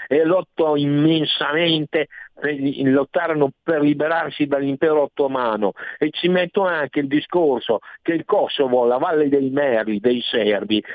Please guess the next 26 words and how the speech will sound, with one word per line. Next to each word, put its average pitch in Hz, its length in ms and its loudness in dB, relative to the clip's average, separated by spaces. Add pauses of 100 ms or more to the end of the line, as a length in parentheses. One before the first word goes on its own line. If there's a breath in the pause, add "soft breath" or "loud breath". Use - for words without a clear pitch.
(140)
hanno 165 260 0
lottato 180 480 -2
duecento 170 600 0
anni 135 300 0
per 131 160 -2
liberarla 117 680 0 (240 loud breath)
da, 131 240 -4
da, 120 280 0
da, 120 140 0 (680)
da, 123 420 0 (140)
dall'Islam. 127 760 0 (260 loud breath)
E 156 80 0
adesso, 175 400 -2
grazie 175 560 -2
a 156 80 2
Obama 160 640 -2 (260 loud breath)
e 131 100 0
ai 135 180 2
suoi 160 340 0 (100)
servi, 175 640 0 (200 loud breath)
noi 190 220 0
ce 196 120 -2
lo 170 140 2
troviamo 156 480 0
davanti. 135 240 0 (400)
Ciao. 101 540 0